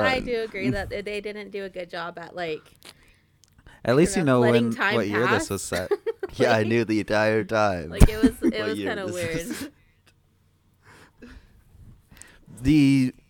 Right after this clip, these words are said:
Speaker 3: late night diner they go to, I wanna go eat there.
Speaker 2: I don't even remember that scene.
Speaker 3: Oh.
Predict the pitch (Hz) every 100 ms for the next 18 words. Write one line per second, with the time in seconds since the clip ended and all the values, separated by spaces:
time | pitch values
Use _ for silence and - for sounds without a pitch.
0 | _ 123 135 131 127 113 113 120 127 127
1 | 131 143 139 139 180 190 120 107 101 117
2 | - 131 143 151 - - _ _ _ -
3 | _ _ _ _ _ _ _ _ _ _
4 | - 123 127 117 98 92 110 104 82 -
5 | - 262 226 - 104 87